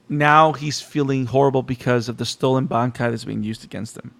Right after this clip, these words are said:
So he, he says, "I'm gonna kill every single reb-, rebel." And it's crazy.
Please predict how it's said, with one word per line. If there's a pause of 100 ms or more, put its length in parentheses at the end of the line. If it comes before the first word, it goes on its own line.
(840)
So
he,
he
says,
"I'm
gonna
kill
every
single
reb-,
rebel." (320)
And
it's
crazy.